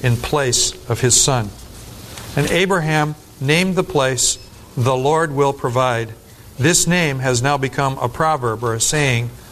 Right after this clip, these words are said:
"On the mountain of the Lord it will be provided." In the high place with God, your needs will be met. It will be provided. When it says that he looked up and saw,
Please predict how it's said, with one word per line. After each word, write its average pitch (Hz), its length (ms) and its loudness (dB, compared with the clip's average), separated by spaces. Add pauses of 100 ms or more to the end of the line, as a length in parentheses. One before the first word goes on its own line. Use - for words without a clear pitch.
(160)
"On 135 160 0
the 127 60 2
mountain 147 380 0
of 127 100 -2
the 127 100 2
Lord 127 400 2 (400)
it 120 80 2
will 123 220 2
be 123 160 4
provided." 117 640 -2 (440)
In 131 100 2
the 135 80 2
high 160 220 0
place 127 400 -2
with 123 180 -4
God, 123 380 0 (380)
your 127 100 2
needs 127 260 2
will 117 80 -2
be 127 100 2
met. 123 400 2
It 123 60 0
will 120 180 2
be 120 120 0
provided. 113 480 -2 (280)
When 175 120 2
it 185 80 2
says 196 260 4
that 170 100 2
he 170 80 2
looked 190 240 2
up 185 140 0
and 143 160 0
saw, 147 560 0